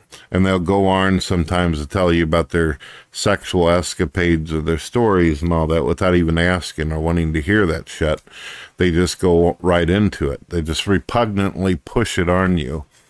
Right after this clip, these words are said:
because they don't care about your responses or your rea-, your reactions. They just want to hear their head rattle.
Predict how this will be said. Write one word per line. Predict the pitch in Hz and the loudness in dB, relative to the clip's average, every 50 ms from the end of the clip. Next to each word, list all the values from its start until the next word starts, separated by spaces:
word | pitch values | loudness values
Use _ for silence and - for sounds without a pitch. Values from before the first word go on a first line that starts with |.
| _ _ - _ _ _ _ _ - | _ _ -20 _ _ _ _ _ -6
because | 101 87 - 104 90 85 | -4 -2 -2 0 0 2
they | 101 98 | 2 2
don't | 95 104 107 95 - - | 2 0 0 -2 -4 -8
care | - - - 113 113 107 98 95 90 87 | -10 -4 -2 0 2 4 4 4 2 2
about | 82 82 87 87 73 60 | 2 2 2 0 0 0
your | 87 90 | 0 0
responses | 87 87 85 - - - - 92 87 85 82 80 - 95 90 82 80 | 2 0 0 -2 -4 -4 -2 -2 0 0 -2 -2 -2 -2 -2 0 0
or | 85 87 | 0 0
your | 85 85 82 82 85 87 | 0 0 0 0 0 2
rea-, | 87 87 87 87 - - - 95 | 2 2 0 0 -2 -4 -4 -2
your | 90 90 90 87 | 0 2 2 2
reactions. | 82 85 85 87 92 98 101 95 - - - - 85 85 80 73 | 2 2 2 2 2 0 0 -2 -4 -10 -8 -4 -4 -4 -4 -2
They | - 87 82 | -2 -2 -2
just | 78 82 85 - - | 0 -2 -4 -4 -2
want | 92 87 85 | -2 -2 0
to | 82 73 | 0 0
hear | 82 90 | 0 0
their | 85 78 80 80 | 0 0 -2 -2
head | 73 101 107 98 85 | 0 0 0 0 0
rattle. | 80 80 78 78 73 71 64 57 - | 0 0 0 0 -2 -4 -6 -8 -10